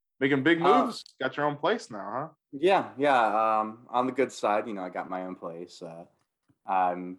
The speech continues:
Speaker 2: about ten minutes from my office now. I was able to leave work at about five ten today and be back by five twenty, which was an
Speaker 1: That's what's
Speaker 2: amazing
Speaker 1: up.
Speaker 2: feeling.
Speaker 1: Oh, yeah.
Speaker 2: Um, I quite, like, I cannot tell you how happy I was, 'cause that usually is an hour to, like, fifteen minute drive home.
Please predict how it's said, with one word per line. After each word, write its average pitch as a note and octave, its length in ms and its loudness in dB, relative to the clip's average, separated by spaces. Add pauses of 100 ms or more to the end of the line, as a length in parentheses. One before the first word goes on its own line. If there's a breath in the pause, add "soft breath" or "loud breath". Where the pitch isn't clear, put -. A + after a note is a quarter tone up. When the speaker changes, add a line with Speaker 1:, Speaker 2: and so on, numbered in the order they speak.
Speaker 2:
about G2+ 260 0
ten G#2 160 -4
minutes G2+ 220 -4
from G#2 100 -8
my F#2 100 0
office F2+ 440 -2
now. G2+ 240 0
I F2+ 140 0
was F2+ 120 -6
able G2 180 -4
to G2 100 -12
leave F#2 320 -10
work F2+ 260 -6
at G2 60 -4
about E2+ 340 -4
five F2 300 -2
ten F2+ 220 -12
today F#2+ 200 -8
and F2+ 100 -10
be E2+ 80 -10
back D#2+ 300 -10
by E2 140 -10
five E2 360 -12
twenty, F#2+ 520 -12
which G2+ 160 -8
was F2 100 -10
an F2+ 160 -4
Speaker 1:
That's - 0 -
what's D#2+ 140 -8
Speaker 2:
amazing E2 160 -6
Speaker 1:
up. E2+ 140 -14 (220)
Speaker 2:
feeling. G2+ 280 -14
Speaker 1:
Oh, F#2+ 60 -10
yeah. - 680 -16
Speaker 2:
Um, G#2 380 -12 (1080)
I G2 400 0 (200)
quite, A#2 360 0
like, A2+ 360 -2
I G#2+ 100 0
cannot A2+ 240 -2
tell F#2+ 240 -4
you F#2 360 -8
how F2+ 180 0
happy F2 340 -6
I F#2+ 60 -4
was, F#2+ 260 -6
'cause - 140 -12
that G#2+ 180 0
usually A2 240 -6
is F#2 120 -8
an G2 80 -8
hour F2+ 280 0
to, - 160 -14
like, F2+ 200 -10
fifteen F2 460 -14
minute F2 240 -12
drive D#2+ 280 -8
home. E2 380 -16